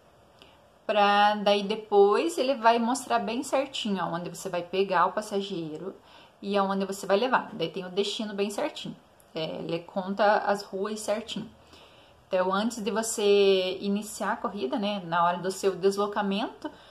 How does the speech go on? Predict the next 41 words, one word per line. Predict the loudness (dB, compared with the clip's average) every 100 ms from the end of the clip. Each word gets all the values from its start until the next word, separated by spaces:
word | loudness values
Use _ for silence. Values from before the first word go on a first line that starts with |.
| -20 -14
você | -8 -4
já | -2
consegue | 0 0 0 0
ver | -2 -2
bem | -2 -4
certinho | -2 -2 -2 -4
aonde | -2 -4
você | -6
pega | -6 -4 -2 -2 -2
e | 0
aonde | 0 0 -2
você | -6 -4 -2
vai | 0 0
levar | -2 2 2 2
ele. | -2 -8 -16 _ -20 -20 -20 -8
Então, | -4 -2
é | -2
bem | 0 -2
tranquilo. | -2 -4 -6 -8 -8 -10 -14 _ _ _ _ _ _ _ -20 -20 -10
Também | -2 0 2
daí | 0 -2
você | -2
consegue | -4 0 0 4 4
analisar, | 4 2 0 0 0
né, | 0 -2
pra | -2
ver | 0 0
se | 0
é | -4
uma | -4
corrida | -4 -6 -6
que | -4
vai | -4
valer | -2 -2
a | -4
pena | -6 -6 -4 -2 -2 -2
ou | -4
não, | -4 -6 -6
né? | -6 -6 -8 -10 -16 -20 -20 _ _
Bem | -12 -8 -6
tranquilo. | -6 -8 -8 -8 -10